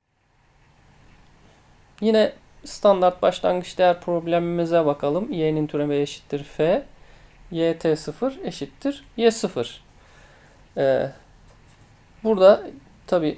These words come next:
her zamanki gibi F önceden verilmiş iki değişkenli bir fonksiyon ve F T sıfır, Y sıfır da çözüm eğrisinin geçtiği verilen bir nokta.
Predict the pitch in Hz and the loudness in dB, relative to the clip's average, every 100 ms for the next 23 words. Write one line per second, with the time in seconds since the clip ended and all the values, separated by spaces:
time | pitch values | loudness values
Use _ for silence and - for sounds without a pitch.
0 | - 170 147 139 135 131 - 139 208 - | -2 0 2 0 -2 -6 -10 -8 -8 -4
1 | 156 151 - 180 156 147 139 131 127 123 | -2 0 -2 -2 0 0 0 -2 -4 -6
2 | 151 220 - - - - - - 156 160 | -6 -6 -8 -14 -20 -20 -20 -12 -10 -8
3 | 156 151 131 - 131 139 143 - 202 214 | -2 -2 -2 -6 -8 -8 -10 -2 2 2
4 | - 226 214 254 - - 165 - 175 175 | 2 0 0 -2 -10 -8 -8 -4 -2 0
5 | 208 - - 175 - 151 147 143 - - | 0 -4 -10 -10 -10 -12 -8 -8 -8 -8
6 | 220 220 247 269 - 196 190 175 139 131 | -6 -4 -4 -8 -8 -8 -6 -6 -6 -8
7 | - 156 160 156 - - 196 247 185 185 | -12 -6 -6 -6 -10 -8 -6 -6 -4 -4
8 | 143 147 214 214 208 147 - | 2 2 2 2 2 0 -6